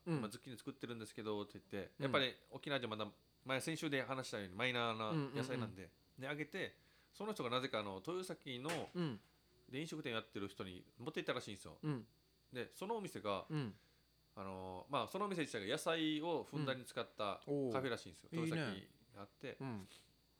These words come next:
Speaker 2: で、でもオーナーはなんか糸満の人らしい。
Speaker 1: うんうんうん。
Speaker 2: で、聞いたら、
Speaker 1: うん。
Speaker 2: このな-、<laughs> 中村さん、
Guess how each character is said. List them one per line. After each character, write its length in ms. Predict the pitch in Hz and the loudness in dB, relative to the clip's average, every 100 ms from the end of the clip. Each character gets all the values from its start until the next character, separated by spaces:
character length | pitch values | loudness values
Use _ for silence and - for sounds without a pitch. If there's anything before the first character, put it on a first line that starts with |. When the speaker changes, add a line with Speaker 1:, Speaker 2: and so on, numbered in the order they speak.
| - | -4
Speaker 2:
で、 140 | 175 123 131 143 131 | 2 2 0 -10 -6
で 80 | 151 | -2
も 180 | 127 | -2
オ 100 | 143 175 | 0 2
ー 20 | |
ナ 60 | 131 | 2
ー 20 | |
は 40 | 110 | 2
な 40 | |
ん 40 | |
か 80 | - | 0
糸 160 | 117 120 | 0 2
満 140 | 113 | 2
の 80 | 107 | 2
人 120 | - | -4
ら 80 | 95 | -4
し 120 | - | -6
い。 120 | 87 - | -8 0
Speaker 1:
う 60 | |
ん 20 | 160 | 2
う 40 | |
ん 20 | |
う 20 | 143 | 2
ん。 220 | 131 113 104 _ _ _ _ | -2 -4 -8 _ _ _ _
Speaker 2:
で、 80 | 151 | -8
聞 140 | 156 196 | -4 0
い 60 | |
た 80 | 175 | 2
ら、 240 | 175 143 - | 4 2 2
Speaker 1:
う 60 | |
ん。 180 | 151 104 - _ _ _ | -2 -2 -10 _ _ _
Speaker 2:
こ 100 | - | -8
の 60 | 117 | -6
な-、 120 | 120 - - | -6 -8 -8
<laughs> 380 | 131 180 151 123 | -6 -4 -4 -2
中 200 | 123 139 | 0 2
村 140 | 135 | 2
さ 120 | 123 | 2
ん、 140 | 117 | 0